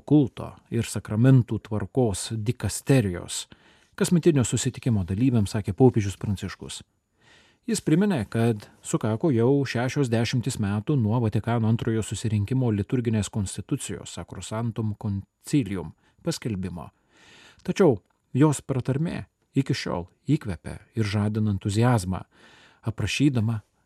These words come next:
esmines bažnyčios reformos dimensijas. Padėti augti tikėjimo gyvenimui, pritaikyti kintančias institucijas prie mūsų laikmečio, remti tai,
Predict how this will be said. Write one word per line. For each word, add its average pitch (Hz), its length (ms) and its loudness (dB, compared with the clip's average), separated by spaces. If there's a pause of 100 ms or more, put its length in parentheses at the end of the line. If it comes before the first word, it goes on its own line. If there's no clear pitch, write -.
(100)
esmines 117 480 0
bažnyčios 107 500 0
reformos 92 500 -2
dimensijas. 85 720 -8 (640)
Padėti 147 320 6
augti 139 460 4 (200)
tikėjimo 120 480 4
gyvenimui, 85 640 -2 (540)
pritaikyti 147 720 0
kintančias 95 680 2
institucijas - 720 -4
prie 110 200 -2
mūsų 143 320 2
laikmečio, 110 540 -4 (760)
remti 180 360 8
tai, 107 200 -2